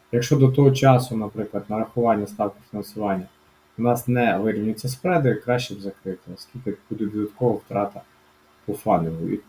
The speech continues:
і тим паче фандинг вже знизився, був нуль два, зараз нуль шістнадцять.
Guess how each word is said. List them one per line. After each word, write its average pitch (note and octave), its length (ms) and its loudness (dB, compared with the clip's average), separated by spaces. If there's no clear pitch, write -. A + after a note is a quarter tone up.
і B2+ 80 2
тим A#2+ 160 2
паче C3 260 4
фандинг B2+ 460 4
вже G#2+ 160 -4
знизився, C3+ 680 0
був B2 460 6
нуль A#2+ 160 6
два, C#3 380 4
зараз B2+ 440 6
нуль A#2 120 2
шістнадцять. - 580 -6